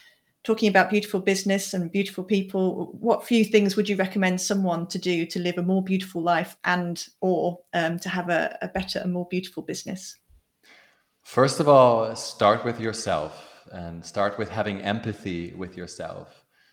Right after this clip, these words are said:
Speaker 2: Um, start by feeling how you're feeling, um, and listen to your body, listen to your soul, take care of yourself.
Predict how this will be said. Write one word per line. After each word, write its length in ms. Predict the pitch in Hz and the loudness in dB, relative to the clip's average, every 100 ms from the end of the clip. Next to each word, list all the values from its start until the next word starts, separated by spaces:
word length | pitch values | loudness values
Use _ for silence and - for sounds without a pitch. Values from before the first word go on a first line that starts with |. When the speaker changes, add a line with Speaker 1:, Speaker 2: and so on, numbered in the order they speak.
| _ - | _ -12
Speaker 2:
Um, 540 | 90 87 85 82 82 - - | -8 -8 -10 -12 -14 -16 -16
start 360 | - 117 127 - | -2 2 2 6
by 480 | 107 95 95 95 - | 6 6 0 -6 -14
feeling 540 | - - 117 113 110 | -16 -6 -4 -4 -4
how 160 | 101 95 | -4 -4
you're 160 | 92 92 | -4 -8
feeling, 640 | 104 101 90 80 82 85 - | -6 -6 -6 -8 -14 -18 -16
um, 360 | 92 85 82 85 | -12 -10 -10 -10
and 120 | 92 | -4
listen 280 | 104 98 101 | -4 -4 -8
to 140 | 104 | -6
your 180 | 95 90 | -6 2
body, 560 | 101 101 101 95 90 87 | 8 8 6 0 -4 -8
listen 240 | 90 92 | -10 -12
to 140 | 92 | -12
your 180 | 87 90 | -10 -8
soul, 560 | - 104 101 95 95 95 | -4 -2 0 -2 -4 -8
take 180 | 113 - | -12 -6
care 220 | 110 101 | 0 0
of 100 | 98 | -2
yourself. 380 | 85 87 73 | -10 -10 -12